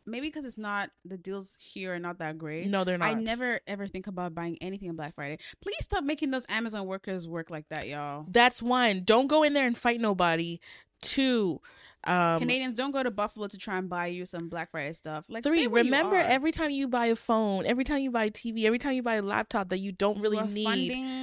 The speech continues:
Speaker 2: a genocide in the Democratic Republic of Congo.
Speaker 1: Someone said something very important.
Speaker 2: Please.
Speaker 1: They said, "Obviously, you cannot stop buying laptops, phones. Try and keep your phones and laptops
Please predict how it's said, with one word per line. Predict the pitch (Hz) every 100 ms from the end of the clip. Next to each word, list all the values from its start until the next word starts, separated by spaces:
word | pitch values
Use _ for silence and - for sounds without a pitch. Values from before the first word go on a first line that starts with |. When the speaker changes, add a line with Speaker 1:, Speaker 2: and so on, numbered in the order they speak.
| 262 - -
Speaker 2:
a | 226 220
genocide | - 254 311 320 294 226 202 196 - - - _
in | - 247 254 240 - -
the | -
Democratic | 220 208 208 202 196
Republic | 190 196 180 180
of |
Congo. | - 180 160 156 127 135 -
Speaker 1:
Someone | - 302 349
said | -
something | 214 185
very | 180 220 320 240
important. | 208 180
Speaker 2:
Please. | 160
Speaker 1:
They | 185
said, | - 240 214
"Obviously, | 247 - 233
you |
cannot | 220 214 220 220
stop | - 196 180
buying | 185 180
laptops, | 160 - 185
phones. | - 165 160 - _
Try | - - 226 220
and | 214
keep | - - 208 -
your | 190
phones | 185 185 180 175
and | 160
laptops | 170 170 - 170